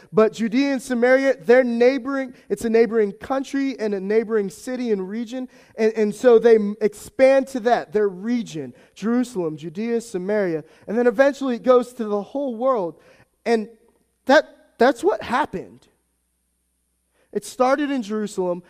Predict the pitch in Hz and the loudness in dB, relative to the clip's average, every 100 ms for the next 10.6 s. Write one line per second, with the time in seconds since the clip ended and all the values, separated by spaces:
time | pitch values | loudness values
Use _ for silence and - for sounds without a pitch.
0 | _ - 220 208 220 247 269 226 208 190 | _ 2 2 4 2 0 0 0 0 0
1 | 185 - 208 - 196 190 226 254 233 247 | -4 -10 -8 -4 -4 -2 -2 -2 -4 -4
2 | 202 185 180 175 175 _ _ 165 - 226 | -2 -2 -2 -4 -6 _ _ -14 -2 -2
3 | 247 - 240 180 180 165 160 _ _ - | -2 -6 -10 -4 -2 -2 -6 _ _ -10
4 | 185 165 214 220 220 185 190 185 226 247 | -6 2 4 4 2 0 -6 -2 -2 -2
5 | 214 185 180 - 220 233 240 233 - 214 | -6 -8 -14 -10 -8 -6 -6 -8 -6 -6
6 | 202 - 160 147 143 _ _ - 208 254 | -4 -8 -10 -12 -14 _ _ -4 -2 -2
7 | 233 - 214 233 233 233 233 220 214 202 | -6 0 2 2 -2 -8 -6 -4 -4 -4
8 | 170 147 123 _ _ - 190 214 208 - | -10 -12 -14 _ _ -6 0 2 0 -2
9 | - 269 277 - 233 240 233 233 - - | 0 4 4 4 0 0 -6 -8 -12 -8
10 | 247 185 170 165 156 - | -6 -6 -6 -8 -8 -12